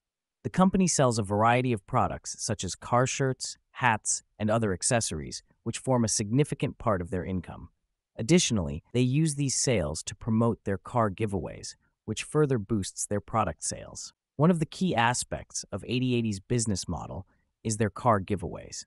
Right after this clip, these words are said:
These giveaways are a major draw for their audience and are often centered around high-value prizes like supercars and substantial cash amounts.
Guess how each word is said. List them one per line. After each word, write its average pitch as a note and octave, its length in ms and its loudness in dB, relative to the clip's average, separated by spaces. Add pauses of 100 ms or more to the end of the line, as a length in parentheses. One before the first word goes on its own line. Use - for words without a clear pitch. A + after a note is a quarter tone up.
(560)
These E3 200 4
giveaways F2 640 0
are G#2 140 0
a G2+ 60 2
major C#3 440 4
draw A#2 400 2
for - 160 -8
their F#2+ 260 -2
audience A2 520 -2 (100)
and G#2 100 0
are G#2+ 120 2
often C#3+ 320 4
centered A2+ 360 2
around F#2 300 0
high-value A#2+ 680 0
prizes - 600 -2 (220)
like G2+ 140 -2
supercars - 840 -2 (180)
and G#2 100 -4
substantial A2+ 640 -2
cash G#2 380 -2
amounts. - 500 -8